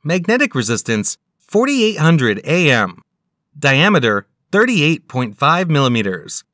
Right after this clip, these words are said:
Thickness, nine point eight millimeters. Crocodile leather strap with folding clasp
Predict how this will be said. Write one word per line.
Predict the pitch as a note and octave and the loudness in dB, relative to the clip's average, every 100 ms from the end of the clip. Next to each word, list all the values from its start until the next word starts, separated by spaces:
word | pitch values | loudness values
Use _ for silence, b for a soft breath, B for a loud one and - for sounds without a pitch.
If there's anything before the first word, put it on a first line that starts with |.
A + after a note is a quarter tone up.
| _ _ _ - | _ _ _ -4
Thickness, | G#3+ A3 C3+ A2+ - - _ - | -4 0 0 0 -2 -10 _ -6
nine | B2+ G#3+ | -2 -2
point | B3+ F#3+ F3 | -2 0 0
eight | G#3 E3+ | -2 -2
millimeters. | B2 A2 G#2 F#2+ F2 - - _ _ _ _ _ | -2 0 -2 -4 -6 -10 -14 _ _ _ _ _
Crocodile | - F3+ A3+ G#3 G#3+ A3 | 0 0 2 0 0 0
leather | C#3+ E3+ A3 | 2 2 0
strap | - C3+ G2 - | 0 0 -2 -4
with | B2 C3 | -10 -8
folding | - F3 A3+ A#3 | -2 0 0 0
clasp | F#3+ A2 F#2+ | 0 0 -2